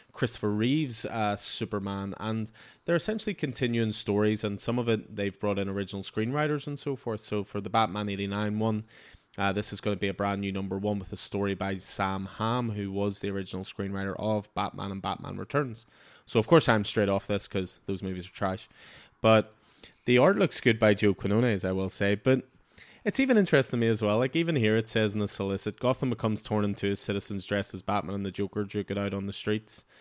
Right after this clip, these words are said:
And they talk about Joker still being alive in this. And the Joker died at the end of Batman.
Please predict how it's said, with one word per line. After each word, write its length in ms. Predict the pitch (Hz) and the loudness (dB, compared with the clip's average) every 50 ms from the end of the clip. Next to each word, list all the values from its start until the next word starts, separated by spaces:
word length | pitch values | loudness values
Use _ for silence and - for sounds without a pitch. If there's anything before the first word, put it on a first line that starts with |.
| - - - - - | -20 -20 -20 -14 -8
And 120 | 113 117 | -4 -2
they 80 | 123 123 | -2 0
talk 220 | - 160 165 - | 0 0 0 0
about 200 | 160 143 135 117 | 2 2 2 2
Joker 320 | - - 104 98 - 127 120 | 2 0 -2 -2 0 -2 -2
still 260 | - - - 107 104 | -2 0 0 0 0
being 200 | 98 104 101 101 | 2 2 0 2
alive 340 | 98 98 101 104 107 120 139 | 0 0 2 2 2 2 0
in 80 | 151 | -2
this. 360 | 156 156 143 - - - - _ _ _ _ - | -4 -4 -4 -6 -10 -12 -14 _ _ _ _ -12
And 320 | - 127 131 135 131 123 - - _ _ _ _ - | -8 -6 -6 -6 -6 -8 -12 -18 _ _ _ _ -12
the 60 | 143 | -12
Joker 240 | 143 - 208 - 190 | -10 -10 -6 -6 -4
died 260 | - 95 95 107 135 | -2 0 -2 0 -2
at 100 | 175 - | -2 -2
the 80 | 226 214 | -2 -2
end 100 | 214 214 | -2 -2
of 80 | 208 | -4
Batman. 320 | - 208 208 254 226 180 | -4 -6 -6 -4 -6 -8